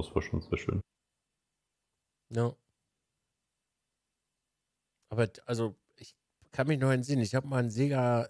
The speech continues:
Speaker 2: Sega Master System gekriegt. Nee, Mega Drive? Wo war ein Alex the Kid drauf? Mega Drive, ne? Nee, Master System? Master System. Und ich hab Alex the Kid immer das erste Level geschafft und danach hatte ich keinen Bock mehr.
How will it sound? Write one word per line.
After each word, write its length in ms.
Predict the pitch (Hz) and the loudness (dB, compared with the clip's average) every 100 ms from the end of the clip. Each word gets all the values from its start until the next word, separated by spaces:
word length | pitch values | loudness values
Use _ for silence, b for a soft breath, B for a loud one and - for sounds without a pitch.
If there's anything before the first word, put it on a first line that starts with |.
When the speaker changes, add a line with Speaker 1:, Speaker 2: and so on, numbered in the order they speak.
| - | -4
Speaker 2:
Sega 340 | 110 123 117 | 2 4 6
Master 360 | 113 123 - 104 | 6 2 2 -2
System 340 | 98 - 95 | 0 0 2
gekriegt. 440 | 95 - 113 - _ _ _ _ _ _ _ _ _ _ _ - | 0 0 -2 -2 _ _ _ _ _ _ _ _ _ _ _ -2
Nee, 80 | 104 | 4
Mega 260 | 113 151 | 6 6
Drive? 340 | 165 170 190 202 _ _ | 2 -2 -2 -6 _ _
Wo 100 | 127 | 2
war 100 | 120 | 4
ein 100 | 147 | 4
Alex 300 | 127 151 143 | 2 -2 -2
the 80 | - | -6
Kid 240 | - 151 - | -6 -6 -6
drauf? 220 | 92 92 | -8 -6
Mega 240 | 123 98 | -6 -4
Drive, 320 | 90 90 90 | -4 -6 -6
ne? 240 | 101 160 170 _ | -10 -14 -16 _
Nee, 160 | 101 | -18
Master 320 | 90 107 135 185 | -8 -8 -6 -10
System? 260 | - 214 | -8 -10
Master 340 | 123 131 - 101 | -2 -2 -2 -10
System. 420 | 90 - 90 113 _ _ _ _ _ _ _ | -10 -14 -14 -16 _ _ _ _ _ _ _
Und 80 | 113 | -2
ich 80 | 143 | 0
hab 240 | 139 - | 0 -2
Alex 240 | 143 151 | -2 -2
the 100 | - | -4
Kid 220 | 131 160 151 | -4 -4 -2
immer 160 | 143 | 0
das 160 | 135 127 | 0 0
erste 240 | 131 - | -2 2
Level 200 | 127 147 | 2 2
geschafft 360 | 143 - 139 - | -4 -2 -4 -4
und 100 | 113 | -6
danach 340 | 113 117 113 | -4 -4 -2
hatte 80 | 120 | -4
ich 80 | 107 | -4
keinen 120 | 107 | -6
Bock 140 | 101 - | -8 -10
mehr. 200 | 92 | -14